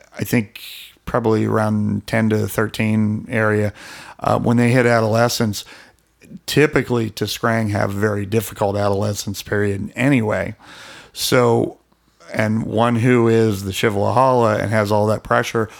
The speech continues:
on top of that, this horror influence, she became very, very unruly and just doing all kinds of crazy stuff. <laughs> Um, really making people uneasy. But two things that really, um,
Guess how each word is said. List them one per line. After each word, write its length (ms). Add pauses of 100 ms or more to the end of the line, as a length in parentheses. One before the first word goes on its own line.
(140)
on 200
top 280
of 120
that, 240
this 140
horror 380
influence, 560 (360)
she 240
became 480
very, 360
very 500 (200)
unruly 720
and 280
just 600
doing 260
all 180
kinds 280
of 80
crazy 360
stuff. 400 (560)
<laughs> 100
Um, 540 (1040)
really 520
making 360
people 320
uneasy. 500 (300)
But 160
two 180
things 320
that 140
really, 580
um, 440